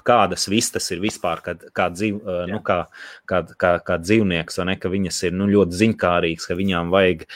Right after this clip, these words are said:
Speaker 1: vietu pārvietoties, ka viņām vajag, ā, viņām patīk visādas lietas izpētīt, un ja tu viņas iesprostot tāda,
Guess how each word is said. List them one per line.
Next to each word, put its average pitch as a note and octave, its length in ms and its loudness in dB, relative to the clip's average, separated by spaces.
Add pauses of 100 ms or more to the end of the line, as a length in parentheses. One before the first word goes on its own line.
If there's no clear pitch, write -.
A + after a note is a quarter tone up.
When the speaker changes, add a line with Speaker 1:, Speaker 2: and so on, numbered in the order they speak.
(200)
Speaker 1:
vietu F#2 360 2
pārvietoties, F#2 920 2
ka - 100 -8
viņām F#2 320 -2
vajag, F2 300 -2
ā, F2+ 240 -2 (100)
viņām F#2 380 -2
patīk G2 340 0
visādas F#2 460 0
lietas G2 260 2
izpētīt, E2+ 680 0 (340)
un F2+ 100 -6
ja G2+ 100 2
tu - 120 0
viņas F2+ 320 2
iesprostot F#2 580 0
tāda, F#2 240 2